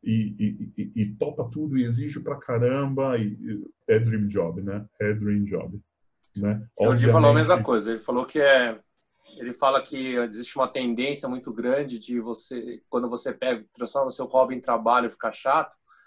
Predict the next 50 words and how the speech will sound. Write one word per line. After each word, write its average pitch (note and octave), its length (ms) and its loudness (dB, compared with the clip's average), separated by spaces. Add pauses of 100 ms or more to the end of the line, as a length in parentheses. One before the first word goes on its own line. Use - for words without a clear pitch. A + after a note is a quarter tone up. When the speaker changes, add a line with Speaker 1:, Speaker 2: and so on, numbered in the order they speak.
(400)
Speaker 2:
mas A2 200 -6
ele A#2+ 120 -6
fala B2 280 0
que C#3+ 100 -10
ele C#3 100 -6
não D3 160 -2
sente D3 380 -4
nada C#3 260 2
disso, A2 240 -8
que - 80 -16
ele G#2+ 100 -12
fala A2+ 220 -2
que - 120 -10
é A#2+ 120 0
realmente, B2+ 500 -4
ele B2+ 140 -6
Speaker 1:
Não, A2 220 2
é A2+ 60 4
Speaker 2:
sente - 120 -4
um C3 80 -4
Speaker 1:
chato. A#2 280 -4 (180)
Não, E3+ 120 -4
não, G#2+ 260 0
é A2 40 4
trabalho. A#2 520 0
É A2+ 60 4
do, A2+ 200 2
pô, B2 140 4
eu A2+ 40 0
discordo, G#2+ 420 4
eu G2+ 40 2
discordo A2+ 340 4
do B2 140 -2
Jordi B2 500 2
aí. A2+ 280 4 (240)
E C4 40 0
mesmo A3 240 0
quando F#3 140 0
eu F3+ 60 -8
trabalhava E3 400 4
lá C#3 120 0
com C#3+ 160 -14
computador, C3+ 560 2
a E3+ 60 4
piada E3+ 340 2
é C3+ 120 6
essa, A2+ 180 0
é A2 60 4
assim, G#2+ 320 -2 (260)
é, G2 160 2